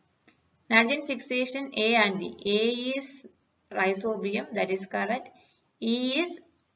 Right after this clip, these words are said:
Azotobacter. That is also correct. Next, nitrification, C. C is Nitrobacter. So, this also correct.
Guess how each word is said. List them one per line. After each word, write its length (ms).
Azotobacter. 840
That 260
is 220
also 380
correct. 500
Next, 320
nitrification, 840
C. 460
C 480
is 280
Nitrobacter. 800
So, 760
this 480
also 460
correct. 480